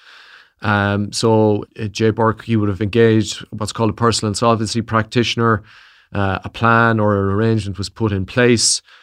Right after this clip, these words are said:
late last year, and, uh, this, uh, application would have been made to the court. But just in, in the last few days, the, uh, the High Court has actually been told that it can dismiss the application.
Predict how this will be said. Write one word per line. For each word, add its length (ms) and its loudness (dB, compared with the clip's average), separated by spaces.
late 240 4
last 280 -2
year, 520 4
and, 480 -2
uh, 260 0
this, 460 -2
uh, 180 -6
application 640 -4
would 120 -2
have 60 -8
been 140 -4
made 200 -4
to 160 -16
the 80 -10
court. 520 0
But 420 4
just 260 -2
in, 100 0
in 140 -2
the 80 0
last 300 2
few 160 2
days, 540 2
the, 520 0
uh, 480 -4
the 80 -6
High 160 0
Court 220 -4
has 120 -4
actually 260 -6
been 120 -8
told 480 -4
that 260 -8
it 100 -8
can 140 -4
dismiss 400 -2
the 160 -4
application. 680 -6